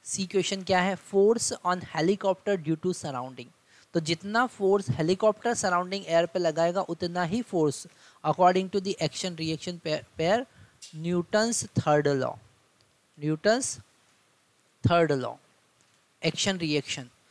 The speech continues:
तो force on helicopter due to surrounding air, ठीक है। और ये हम बात कर रहे थे force on surrounding air due to helicopter is equal to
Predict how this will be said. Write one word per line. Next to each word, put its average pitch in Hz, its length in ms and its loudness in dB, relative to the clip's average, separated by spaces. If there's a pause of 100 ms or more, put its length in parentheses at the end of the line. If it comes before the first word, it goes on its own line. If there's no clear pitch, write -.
(300)
तो 160 300 4 (880)
force 202 380 4 (1040)
on 190 240 2 (500)
helicopter 196 800 2 (120)
due 180 100 2
to 214 240 -4
surrounding 156 500 -8 (140)
air, 120 180 -6 (640)
ठीक 170 140 -2
है। 151 140 2 (480)
और 151 140 0
ये 190 260 2 (180)
हम 175 160 -6
बात 165 180 2
कर 170 140 -2
रहे 175 160 0
थे 220 80 -2
force 202 460 -4 (1080)
on 190 260 4 (220)
surrounding 185 640 0
air 190 240 6
due 175 240 2
to 214 100 0 (220)
helicopter 143 600 -6 (120)
is 160 200 -4 (120)
equal 170 440 -2
to 240 140 -2